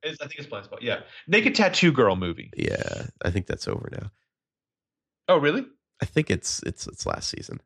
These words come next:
Speaker 2: I don't know.
Speaker 1: Okay. That's a bold show from, like, the five minutes I've seen here and there where they have, like, the gruff and tough Australian leading man guy who's got, like, fucked up teeth. <laughs>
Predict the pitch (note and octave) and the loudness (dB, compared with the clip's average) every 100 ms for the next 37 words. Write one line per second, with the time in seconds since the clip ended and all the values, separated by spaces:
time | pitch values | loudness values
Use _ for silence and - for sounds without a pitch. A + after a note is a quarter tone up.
0 | _ E2 C#2+ - - _ - _ _ _ | _ -2 0 -4 -8 _ -20 _ _ _
1 | _ _ _ - - - E3 F#3+ F3 G3 | _ _ _ -20 -16 0 2 4 6 6
2 | F3+ D#3+ C#3+ - F3+ D3 B2 A2+ C3 B2 | 6 -4 -4 4 8 8 6 0 -6 -2
3 | A#2+ A2+ A#2+ G#2+ - B2+ A#2+ B2 A#2 A#2+ | 0 0 0 0 2 4 6 4 0 0
4 | A2+ A#2+ A2 A2+ A2+ A2+ G#2+ G#2+ A#2 A#2 | -2 -4 0 0 4 4 4 4 2 4
5 | A#2 A#2 A2+ A2+ G2+ B2+ B2 C3+ A#2+ B2+ | 4 4 2 0 -2 2 2 2 -2 2
6 | A2 A2 - _ _ _ _ _ A#2 A#2 | 2 2 -8 _ _ _ _ _ 0 0
7 | - - B2 B2+ B2+ A#2+ A#2+ A#2+ A#2 G#2+ | 0 4 4 6 4 2 2 2 2 2
8 | G#2+ A2+ A2+ A2 A#2 A2+ G#2 - - - | 0 2 2 2 2 -2 -6 -10 -12 -18
9 | - A2 - A#2 G#2+ - A2+ A#2+ - - | -2 0 2 0 0 -2 -2 -2 -8 -16